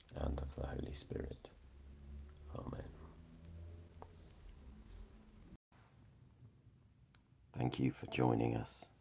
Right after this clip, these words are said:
My name's Graham Conway Dole, and if you'd like to get in touch, my email is graham, G R A H A M, at dole, D O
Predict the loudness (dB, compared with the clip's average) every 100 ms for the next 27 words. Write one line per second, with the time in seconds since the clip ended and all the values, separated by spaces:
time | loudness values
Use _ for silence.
0 | -20 -20 -20 -20 _ _ _ _ _ 10
1 | 12 12 12 10 10 12 12 10 8 8
2 | 6 4 4 6 6 6 4 4 12 12
3 | 12 10 4 6 4 4 0 0 2 4
4 | 8 12 12 12 10 8 4 2 4 6
5 | 6 4 2 -6 4 10 12 12 12 12
6 | 12 12 10 2 4 4 4 0 -4 -12
7 | -20 -4 4 4 6 10 12 12 10 6
8 | -4 8 10 12 12 10